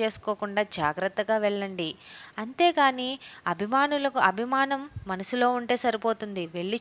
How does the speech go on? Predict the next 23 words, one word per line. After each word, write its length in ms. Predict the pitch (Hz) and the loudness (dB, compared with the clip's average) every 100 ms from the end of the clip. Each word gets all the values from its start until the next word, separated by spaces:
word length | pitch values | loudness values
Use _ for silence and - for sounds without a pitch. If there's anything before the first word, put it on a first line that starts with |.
| - | -2
చూడవలసిన 520 | 220 220 226 226 226 | 2 4 4 2 -2
పనేమీ 680 | 208 _ 175 170 202 233 262 | -4 _ -6 -2 0 0 2
అవసరం 440 | 254 247 254 240 | 2 2 0 -2
అనేది 460 | 240 233 233 247 254 | -2 -2 -4 -2 -4
లేదు. 440 | 233 202 196 175 - - | 0 0 0 -2 -8 -4
ప్రమాదంలో 640 | 226 226 311 339 330 339 | 2 8 10 10 8 8
మృతి 280 | 311 277 - - | 6 4 2 0
చెందిన 280 | 269 269 233 | 2 4 2
మెగా 380 | 190 175 175 269 | 2 0 6 8
అభిమానులు 800 | 277 277 262 262 254 233 240 277 - | 8 6 4 2 2 4 4 2 0
కాకినాడ 580 | - 214 - 330 330 311 | 6 6 4 2 4 4
జిల్లా 440 | 262 247 240 233 240 | 4 2 4 6 6
గైకోలుపాడుకు 1000 | 220 190 190 262 269 277 254 247 240 233 | 6 2 6 6 6 8 6 6 2 0
చెందిన 440 | 233 220 214 208 226 - | 0 0 0 2 0 2
ఆరవ 340 | 175 196 247 | 4 4 4
మణికంఠ. 640 | 247 233 226 214 202 180 165 - - - - | 2 0 0 -2 0 -2 -2 -8 -18 -10 0
ఈయనకు 600 | 285 330 320 302 262 294 | 6 6 6 4 2 4
ఇరవై 320 | 233 214 233 | 4 4 6
మూడు 240 | 247 247 240 | 4 2 2
సంవత్సరాలు 760 | 233 220 - 226 202 180 165 - 190 | 0 0 0 4 6 6 2 -4 -4
and 140 | 208 - | -4 0
తోకాడ 380 | 185 180 233 240 | 2 4 4 4
చరణ్ 480 | 262 247 233 220 | 2 0 0 0